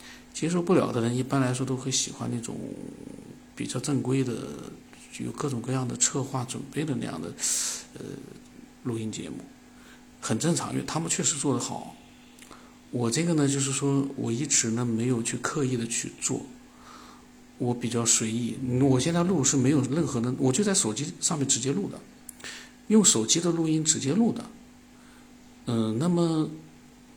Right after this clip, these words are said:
我觉得这样，现在我倒觉得这样是最可靠的，耳机也不要了，什么其他的都不要了，这样是最真实的。所以每个人的风格不一样，大家呢各取所需，喜欢的话呢，能接受的话呢，可以听一听。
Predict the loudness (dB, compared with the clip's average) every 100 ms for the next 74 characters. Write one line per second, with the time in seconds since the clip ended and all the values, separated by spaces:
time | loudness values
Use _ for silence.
0 | 0 2 4 4 4 4 4 4 6 6
1 | 6 6 4 4 2 2 0 0 -2 -6
2 | -6 -8 -8 -16 -20 -20 -20 -20 -8 -6
3 | -2 0 0 0 -2 -6 -6 -4 -6 -4
4 | -2 0 0 0 -4 -4 -4 -4 -4 -8
5 | -12 -18 -20 -20 -16 -14 -14 -16 -14 -2
6 | 0 2 -2 -4 -4 -2 -2 -2 -2 -6
7 | -18 -20 -20 -20 -20 -20 -20 -20 -20 -18
8 | -8 2 4 6 6 4 6 6 4 2
9 | 0 2 4 4 2 2 2 2 2 2
10 | 0 0 0 0 0 -2 -4 -12 -12 -10
11 | -10 -6 0 0 2 2 2 2 2 2
12 | 0 0 0 -2 -2 -4 -6 -6 -6 -6
13 | -6 -4 -4 -4 -10